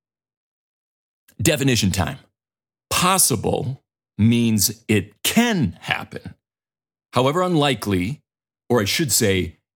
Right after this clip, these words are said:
improbable, it can happen. So that's the definition of possible.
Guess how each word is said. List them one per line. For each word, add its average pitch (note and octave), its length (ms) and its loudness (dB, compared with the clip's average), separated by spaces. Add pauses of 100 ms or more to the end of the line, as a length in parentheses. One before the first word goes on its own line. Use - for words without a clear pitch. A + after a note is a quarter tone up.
(140)
improbable, C#3 1300 -2 (680)
it C#3+ 320 0 (160)
can G#2+ 840 0 (400)
happen. E2+ 540 -4 (120)
So C#3+ 120 0
that's C#3 100 -4
the - 80 -4
definition A2 400 0
of G2 80 -2
possible. - 460 -4